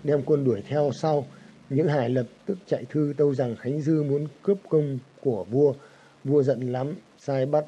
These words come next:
giam quân của Khánh Dư là Nguyễn Ngỗi, đem chặt chân. Nhân Huệ Vương đến ngự dinh tạ tội và nói rằng thần sợ nó đến giữa biển lại đổi bùng khác,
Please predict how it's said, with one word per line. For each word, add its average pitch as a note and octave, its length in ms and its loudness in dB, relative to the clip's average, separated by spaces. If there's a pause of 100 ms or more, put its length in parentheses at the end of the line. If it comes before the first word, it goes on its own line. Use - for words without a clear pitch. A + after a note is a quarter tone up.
(120)
giam C3 320 -2 (120)
quân C3+ 240 0 (540)
của G#2 120 -10
Khánh B2 260 -4
Dư D3 220 -2
là B2 160 0
Nguyễn A#2+ 300 -4
Ngỗi, D#3+ 240 0
đem C#3 240 0
chặt C3 220 -4
chân. D3 200 0 (1400)
Nhân D#3+ 200 2
Huệ B2+ 160 2
Vương D3+ 380 0 (500)
đến D3 240 0
ngự D#3+ 260 4
dinh C#3+ 300 -2
tạ C3 240 -2
tội C3 180 0 (320)
và A#2 280 -8
nói A#2+ 200 -2
rằng B2+ 240 0 (640)
thần C#3 320 -2
sợ A2 420 -4
nó B2 280 -6
đến D#3+ 260 2
giữa F3 180 -4
biển A2 440 -2
lại B2 140 -6
đổi B2 140 2
bùng A2+ 200 -4
khác, F#3 280 -2